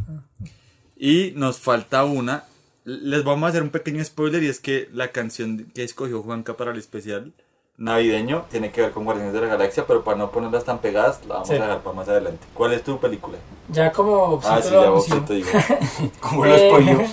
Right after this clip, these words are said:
Speaker 1: <laughs> eh, no, eh, me gustó mucho, o sea, la que siento que es, como dijo,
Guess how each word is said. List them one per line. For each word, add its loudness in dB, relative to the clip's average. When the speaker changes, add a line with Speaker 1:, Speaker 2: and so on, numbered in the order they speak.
Speaker 1:
<laughs> -6
eh, 6
no, -2
eh, -2
me -8
gustó -8
mucho, -8
o -12
sea, -10
la -10
que -16
siento -10
que -6
es, -6
como -6
dijo, 0